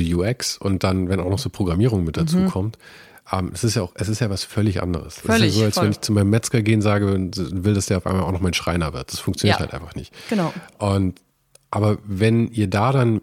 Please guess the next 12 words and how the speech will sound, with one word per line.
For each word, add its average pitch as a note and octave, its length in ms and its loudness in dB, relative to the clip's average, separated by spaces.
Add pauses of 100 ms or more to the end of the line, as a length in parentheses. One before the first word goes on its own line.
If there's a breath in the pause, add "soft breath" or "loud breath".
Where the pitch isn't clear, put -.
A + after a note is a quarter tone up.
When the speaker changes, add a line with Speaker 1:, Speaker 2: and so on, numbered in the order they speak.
(120)
Speaker 1:
auch A2+ 260 -2
mit, - 320 0
mit - 180 -2
kleineren A#2+ 420 4
Unternehmen A2 440 2
zusammenarbeitet G#2+ 720 -2
oder G2 180 2
mit F2+ 220 -2
Einzelpersonen F#2 720 0
für - 140 -4
solche B2 280 2
Sachen, G2+ 280 -2